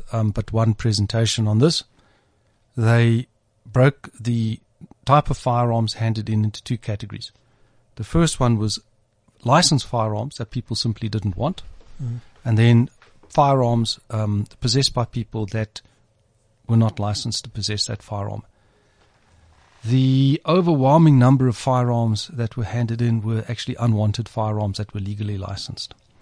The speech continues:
Speaker 1: So, yes, there will be people that hand in firearms because they think it's an easy way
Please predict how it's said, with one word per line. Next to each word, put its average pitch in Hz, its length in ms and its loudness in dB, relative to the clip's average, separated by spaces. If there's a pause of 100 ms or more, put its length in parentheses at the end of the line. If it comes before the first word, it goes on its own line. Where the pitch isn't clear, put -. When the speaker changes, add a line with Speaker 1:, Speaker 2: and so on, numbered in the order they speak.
(400)
Speaker 1:
So, 117 420 2
yes, 151 200 2
there 151 120 -2
will 143 140 4
be 135 140 -2
people 135 280 -2
that 113 140 -2
hand 120 180 0
in 113 120 -2
firearms 117 540 0
because 113 200 -6
they 110 100 -4
think 107 220 -6
it's - 180 -6
an 107 80 -4
easy 113 300 -4
way 107 360 -2